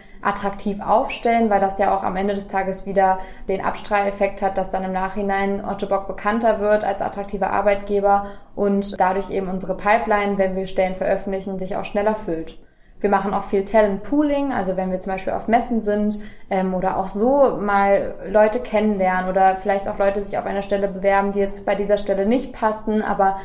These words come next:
für Otto Bock generell, für den Cultural Fit und für das Unternehmen gut wären, dann machen wir eben, dann heißt es Talent Pooling, das heißt, wir, ähm, befüllen den Talent Pool, damit wir auf diese Pos-, Personen wieder später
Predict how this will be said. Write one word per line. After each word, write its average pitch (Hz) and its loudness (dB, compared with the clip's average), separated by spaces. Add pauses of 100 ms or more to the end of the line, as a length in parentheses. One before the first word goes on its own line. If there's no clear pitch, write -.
(180)
für - 2
Otto - -2
Bock 247 2
generell, 196 6
für 196 -4
den 190 -4
Cultural 208 2
Fit 294 0
und 196 -2
für 202 0
das 196 2
Unternehmen 202 2
gut 277 0
wären, 190 2 (260)
dann 196 0
machen 190 -2
wir 190 2
eben, 185 -4
dann 190 -6
heißt 185 -8
es - -12
Talent 233 2
Pooling, 220 2
das 196 -4
heißt, 185 -6
wir, 185 0
ähm, 185 -6
befüllen 233 2
den 190 0
Talent 240 2
Pool, 220 6 (260)
damit 202 2
wir 196 2
auf 196 -4
diese 196 -2
Pos-, 196 -4
Personen 196 0
wieder 190 0
später 190 0